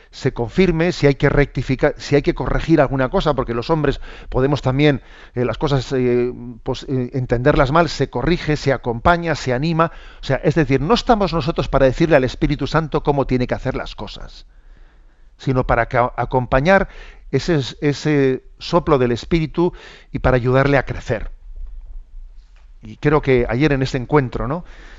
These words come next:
de la renovación carismática con el Papa Francisco en ese estadio olímpico de Roma, pues se vuelve a subrayar, se vuelve a subrayar la, la importancia de confiar, ¿no?, en, en cómo el Espíritu Santo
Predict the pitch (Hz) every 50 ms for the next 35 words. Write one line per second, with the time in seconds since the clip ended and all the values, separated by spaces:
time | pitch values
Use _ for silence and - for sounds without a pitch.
0 | - - - 123 120 120 - 117 113 117 113 113 110 - 139 143 135 135 131 127
1 | 120 113 135 139 123 131 127 120 117 104 - - 117 110 110 107 107 110 - -
2 | 135 135 147 127 - 127 131 120 - 156 147 - - - 104 104 107 120 131 -
3 | - 131 110 - - - 151 139 123 127 127 123 113 - - - 113 110 123 139
4 | 143 139 113 - - - 127 127 127 127 139 135 131 135 139 - - - - -
5 | - - - - - 131 123 - - 131 123 113 135 160 156 156 147 139 151 151
6 | 147 131 123 117 120 123 - - 135 120 120 113 110 117 117 123 143 143 143 -
7 | - - - - - - - - - - - 120 107 131 143 147 151 117 - 139
8 | 123 117 127 127 127 131 131 127 127 127 123 117 101 - - - - - - -
9 | - - - - - 123 127 123 117 135 127 156 165 156 165 156 151 139 151 143
10 | 139 135 - - - 135 139 151 147 139 131 - 113 131 165 180 - 139 135 131
11 | 127 127 123 - - - - - - - - - - 127 123 117 - 180 175 175
12 | 175 170 - - - 170 160 156 - 151 - 160 160 160 147 123 - 151 151 156
13 | 147